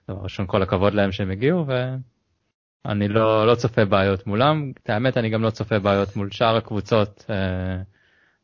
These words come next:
מתאר לעצמי שתהיה רוטציה טובה ונוכל, אה, לעבור שם, ועוד פעם, אולי לא נעלה עם, אה, שמונה עשרה נקודות,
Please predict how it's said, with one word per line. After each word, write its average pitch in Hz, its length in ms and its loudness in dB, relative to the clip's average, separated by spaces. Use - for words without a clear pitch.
מתאר 107 160 0
לעצמי 101 260 0
שתהיה 101 280 -2
רוטציה 95 380 -2
טובה 104 360 2
ונוכל, 92 520 -4
אה, 90 480 -4
לעבור 98 440 2
שם, 156 260 0
ועוד 113 280 2
פעם, 95 340 -4
אולי 101 200 2
לא 101 100 2
נעלה 101 280 2
עם, 98 200 -2
אה, 95 180 -2
שמונה 101 300 -2
עשרה 98 260 -4
נקודות, 101 440 0